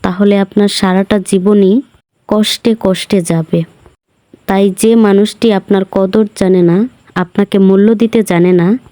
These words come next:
তার থেকে সরে দাঁড়ান। নিজেকে ভালোবাসতে শিখুন, নিজের জন্য বাঁচুন।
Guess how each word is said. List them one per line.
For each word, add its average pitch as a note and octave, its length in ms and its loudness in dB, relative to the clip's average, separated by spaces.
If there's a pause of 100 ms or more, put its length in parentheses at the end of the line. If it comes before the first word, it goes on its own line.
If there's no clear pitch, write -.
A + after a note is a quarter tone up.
(400)
তার G3 160 -2 (200)
থেকে G#3+ 300 0 (400)
সরে G3 340 0
দাঁড়ান। D#3 260 0 (580)
নিজেকে G#3+ 480 0 (120)
ভালোবাসতে G3+ 500 0 (120)
শিখুন, G3+ 380 0 (500)
নিজের G3 300 0 (120)
জন্য F#3 200 2 (160)
বাঁচুন। D#3+ 360 -2